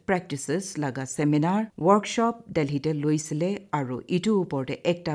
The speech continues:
ভাল শুৰুৱাত হৈছিলে। আমি আজি পঞ্জাৱ জালন্ধাৰ পৰা লখৱিন্দৰ সিং লগা ফোন আহিছিলে।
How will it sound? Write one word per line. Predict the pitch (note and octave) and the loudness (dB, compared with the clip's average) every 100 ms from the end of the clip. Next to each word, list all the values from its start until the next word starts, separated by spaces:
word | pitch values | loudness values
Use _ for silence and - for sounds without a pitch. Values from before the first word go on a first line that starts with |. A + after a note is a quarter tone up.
| B2+ | -4
ভাল | C#3+ F3 G3 - | -4 -2 -2 -4
শুৰুৱাত | F3 C3+ B2 C3+ C#3+ - | -4 -4 -4 -6 -8 -8
হৈছিলে। | D3+ C3+ - A#2 A2 - - _ G3+ | -2 -2 -2 -8 -12 -14 -16 _ 8
আমি | A3 B3 C4 | 10 12 10
আজি | G#3+ F3 F#3+ G3 | 8 4 2 4
পঞ্জাৱ | F#3 E3+ F3+ F#3 F#3 - | 4 4 4 2 -2 -2
জালন্ধাৰ | D3 C3+ B2+ E3 F3 | -2 0 -2 0 -2
পৰা | F3 C#3 B2 - F3+ | -2 -4 -6 0 2
লখৱিন্দৰ | G3 - A#3+ A#3+ B3 A#3 - | 2 4 6 8 4 2 2
সিং | F3 D3+ D3 - D3+ | 4 4 0 -4 -4
লগা | C#3 C#3 - | -2 -4 -6
ফোন | D3+ D3+ D#3+ D#3+ D3+ | -6 -4 -4 -4 -8
আহিছিলে। | C3 C3+ - - | -6 -8 -8 -12